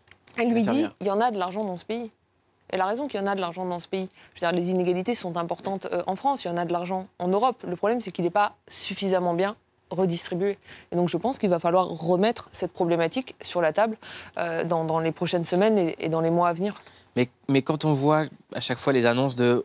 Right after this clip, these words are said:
Speaker 2: on envoie des milliards par-ci, des millions par-là », et qu'on revoit cette séquence de l'argent magique.
Speaker 1: Mais en fait, on fait peur aux gens, on, on leur parle de, de milliards, mais, mais les milliards, euh, ça veut rien dire. Par exemple, hier, on dit cinq cents milliards d'euros,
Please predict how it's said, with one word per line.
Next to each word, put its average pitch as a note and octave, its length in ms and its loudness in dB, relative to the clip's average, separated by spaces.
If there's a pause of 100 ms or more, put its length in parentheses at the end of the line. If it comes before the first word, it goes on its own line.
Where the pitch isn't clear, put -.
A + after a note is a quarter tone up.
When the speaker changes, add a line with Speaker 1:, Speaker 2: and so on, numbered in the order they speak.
Speaker 2:
on A#2 220 0
envoie B2+ 460 4
des A#2 260 4
milliards A#2+ 400 2
par-ci, C3 460 -2
des A#2 120 -2
millions A#2+ 300 0
par-là », B2 420 0 (480)
et B2 60 -6
qu'on - 140 -6
revoit C3 320 2
cette - 180 -4
séquence A#2+ 340 -6
de A2+ 100 -2
l'argent A#2+ 300 2
magique. A#2 520 -4
Speaker 1:
Mais C#4 60 2
en D#4 80 4
fait, G#4 140 2
on E4 80 2
fait C4+ 100 0
peur E4 200 2
aux C#4+ 80 2
gens, D#4 160 2
on, A#3+ 160 2
on A#3+ 80 2
leur A3+ 120 4
parle D4+ 220 2
de, G#3+ 140 2
de F3+ 140 0
milliards, A3+ 360 2
mais, G#3+ 200 0
mais F#3+ 100 2
les G3 120 2
milliards, A3+ 380 2
euh, G3+ 100 0
ça F#3+ 120 -6
veut F#3+ 80 -2
rien G3 180 0
dire. F3 140 2
Par A#3 180 0
exemple, A#3 360 0
hier, A3+ 460 2
on G3 140 0
dit A3+ 280 2
cinq - 240 -2
cents B3+ 140 -2
milliards G#3+ 320 2
d'euros, F#3+ 280 2